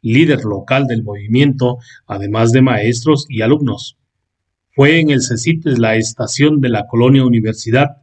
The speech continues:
en la cabecera municipal de Fresnillo, donde arrancó la obra coordinada entre autoridades municipales y el movimiento antorchista.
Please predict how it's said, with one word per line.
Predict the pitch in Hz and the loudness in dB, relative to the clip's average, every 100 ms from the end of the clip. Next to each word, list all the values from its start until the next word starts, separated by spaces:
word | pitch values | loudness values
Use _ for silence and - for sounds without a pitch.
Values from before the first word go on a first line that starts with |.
| - | -4
en | 120 | 0
la | 113 110 | 0 -2
cabecera | 107 104 - 131 | -6 -6 -2 0
municipal | 117 104 - - 113 117 | 0 -2 -6 -6 0 2
de | 117 | 2
Fresnillo, | 120 117 139 135 131 127 - - _ | 0 2 2 4 2 0 -10 -20 _
donde | 117 143 170 170 | -2 0 2 0
arrancó | 120 110 101 127 | 0 -6 -6 -2
la | 120 120 | 2 2
obra | 135 135 110 | 2 0 -2
coordinada | 110 104 110 131 131 | -6 -6 -2 2 2
entre | 117 113 | 0 -4
autoridades | 95 107 95 113 123 | -10 -14 -4 0 0
municipales | 117 110 110 - 123 127 127 - - _ _ | 0 -2 -6 -6 -2 0 0 -4 -16 _ _
y | 131 123 | 0 2
el | 113 | 2
movimiento | 104 101 110 120 117 | -2 -2 0 0 0
antorchista. | 117 120 117 - 165 - - | 0 0 -4 -4 -4 -4 -10